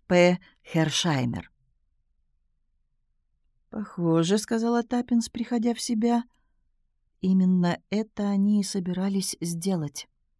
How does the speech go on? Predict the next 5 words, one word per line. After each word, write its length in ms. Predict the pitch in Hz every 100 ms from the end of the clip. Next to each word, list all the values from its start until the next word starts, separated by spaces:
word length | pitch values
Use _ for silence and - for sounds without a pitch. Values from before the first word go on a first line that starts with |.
| _ _ _ _ _ _ _ _ _ _
Картер 440 | - 147 - 214
кивнул. 580 | 226 247 240 170 143 131 - _ _ _ _ _ _ _ -
«Я 420 | 180 165 196 196
вас 300 | 196 202 196
понимаю. 800 | - 247 269 320 240 131 113 -